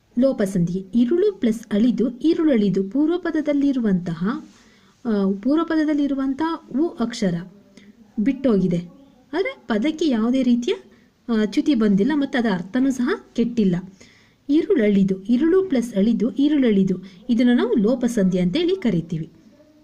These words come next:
ಇದೊಂದು ಲೋಪ ಸಂಧಿಗೆ ಉದಾಹರಣೆಯಾಗಿದೆ. ಪ್ರಾಣಾಹುತಿ ಪದವು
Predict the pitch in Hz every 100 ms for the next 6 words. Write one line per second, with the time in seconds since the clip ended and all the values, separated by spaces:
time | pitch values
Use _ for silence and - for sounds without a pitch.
0 | _ _ - - _ - 233 240 330 277
1 | 240 240 220 202 339 381 214 202 196 185
2 | 175 170 185 180 - _ _ _ _ _
3 | _ _ _ _ _ _ _ _ _ _
4 | _ - 311 311 320 320 294 247 - 190
5 | - 247 196 170 254 339